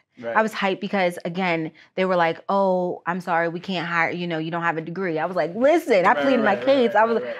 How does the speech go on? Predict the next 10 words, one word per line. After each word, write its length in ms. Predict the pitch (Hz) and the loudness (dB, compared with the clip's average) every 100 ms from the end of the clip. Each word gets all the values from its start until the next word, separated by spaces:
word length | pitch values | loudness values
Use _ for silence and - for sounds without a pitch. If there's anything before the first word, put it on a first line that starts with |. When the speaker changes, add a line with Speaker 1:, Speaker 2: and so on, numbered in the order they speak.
| - | -2
Speaker 2:
I 80 | 196 | 0
went 160 | 226 | 2
in, 140 | 226 196 | 2 2
like, 140 | 160 156 | -2 -4
ready, 480 | 151 170 185 151 147 | -4 2 2 0 -6
prepared. 580 | 175 202 165 80 135 - | -8 0 0 0 -4 -8
Speaker 1:
Got 280 | 123 117 - | -10 -10 -14
you. 60 | - | -10
Speaker 2:
And, 640 | 214 208 190 175 175 175 175 | -4 -2 -2 -2 -2 -4 -4
um, 840 | - 170 165 160 147 151 147 135 | -2 0 2 2 0 -4 -8 -10